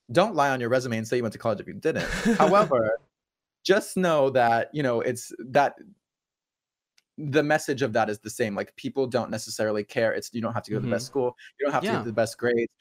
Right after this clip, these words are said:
Speaker 1: What's more important is showing experience, because that's what's gotten me all my jobs is, you know, do internships if you haven't, or, you know, just try to, try to get something. Or if no one's hiring you, then figure out what you can do on your own. You know, maybe
Speaker 2: Yeah.
Speaker 1: like,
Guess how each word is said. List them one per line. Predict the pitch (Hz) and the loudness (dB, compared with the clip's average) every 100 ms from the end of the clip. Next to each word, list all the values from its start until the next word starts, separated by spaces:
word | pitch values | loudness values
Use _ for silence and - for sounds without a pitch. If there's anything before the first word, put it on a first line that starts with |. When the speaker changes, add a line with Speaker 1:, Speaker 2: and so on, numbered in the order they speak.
| - | -6
Speaker 1:
What's | 143 143 | -2 0
more | 147 170 | 0 0
important | 151 151 143 123 | 2 2 2 -2
is | 123 | -4
showing | - 120 113 | -2 0 0
experience, | 107 - 101 92 73 - | -4 -4 -4 -4 -6 -8
because | 117 127 113 | -6 -4 0
that's | 107 - | -2 -2
what's | 120 - | -6 -2
gotten | 113 104 | -2 -2
me | 110 | -2
all | 107 104 | -4 -4
my | 95 | -4
jobs | 87 85 85 - - | 0 0 -2 -6 -10
is, | 101 101 110 | -6 -6 -4
you | 110 | -4
know, | 90 90 113 _ _ _ _ _ 185 - - | -2 -4 -8 _ _ _ _ _ -20 -20 -10
do | 113 139 | -2 0
internships | - 127 131 123 127 - | 0 -2 -4 -2 -4 -4
if | 110 | -8
you | 110 | -6
haven't, | 110 107 107 101 | -4 -2 -4 -6
or, | 101 104 101 | -4 -2 -2
you | - | -4
know, | 113 101 | -6 -6
just | 110 - | -10 -2
try | 156 | 0
to, | 160 117 _ - | 0 -6 _ -4
try | 151 | -4
to | - | -2
get | 110 123 | -4 -4
something. | - 123 110 98 - - - | -4 -6 -6 -8 -10 -8 0
Or | 208 | 2
if | 214 | 2
no | 160 180 | 0 0
one's | 220 220 | 0 0
hiring | 165 185 202 | 2 0 -2
you, | 208 240 254 | -2 -2 -2
then | 170 170 | -2 0
figure | 190 180 185 | 0 0 0
out | |
what | 165 | -2
you | 147 | -4
can | 175 151 | -2 -2
do | 156 | 0
on | 147 | 0
your | 131 | -2
own. | 110 147 131 110 | -2 -2 -2 -2
You | |
know, | 123 131 | -2 0
maybe | 117 117 | 0 0
Speaker 2:
Yeah. | 147 | 2
Speaker 1:
like, | 139 139 - | 2 0 -4